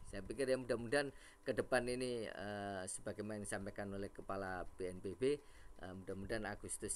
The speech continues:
ini sudah, eh, mulai membaik, kemudian sudah dibuka, eh, berbagai, eh, sekolah-sekolah itu, tempat-tempat pendidikan ini bisa normal, insya Allah akan pulih ya kelam-kelam ini secara perlahan-lahan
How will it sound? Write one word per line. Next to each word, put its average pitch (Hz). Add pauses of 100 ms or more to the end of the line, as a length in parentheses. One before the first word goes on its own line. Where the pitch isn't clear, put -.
ini 98
sudah, 90 (560)
eh, 87
mulai 92 (240)
membaik, 101
kemudian 101 (160)
sudah 101
dibuka, 98 (320)
eh, 82 (120)
berbagai, 92 (480)
eh, 87 (400)
sekolah-sekolah 95
itu, 117 (480)
tempat-tempat 95
pendidikan 98 (400)
ini 98
bisa -
normal, 98
insya 104
Allah 123 (160)
akan 107
pulih 127
ya 90
kelam-kelam 92
ini 92
secara -
perlahan-lahan 95